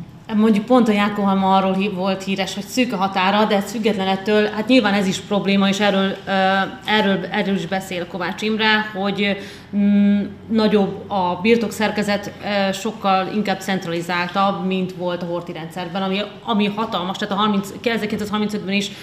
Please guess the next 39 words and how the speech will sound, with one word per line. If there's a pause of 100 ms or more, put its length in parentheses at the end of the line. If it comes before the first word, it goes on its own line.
(140)
azért,
ö, (340)
ö, (140)
volt
elmaradott
a,
és
azért
írtak
a
népi
írók
hatalmas
nagy
regényeket,
cikkeket,
ö,
erről,
hogy,
ö, (720)
föld
íncs-,
ínség
van,
mert
annyira
rosszul
volt
kialakítva
a (200)
földszerkezet,
és
most
ez
még
rosszabb.
Tehát
ez
probléma.